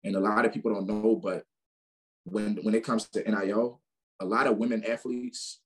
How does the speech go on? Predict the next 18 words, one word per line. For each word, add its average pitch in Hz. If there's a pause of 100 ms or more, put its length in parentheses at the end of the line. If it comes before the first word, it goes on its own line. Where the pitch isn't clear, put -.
(260)
are 95
doing 95
way, 120
way 113
better 107
in 95
this 95
space 95
than 82
men. 82 (320)
The 95
reason 110
being 113
because 107
women 113
know 110
how 107
to 92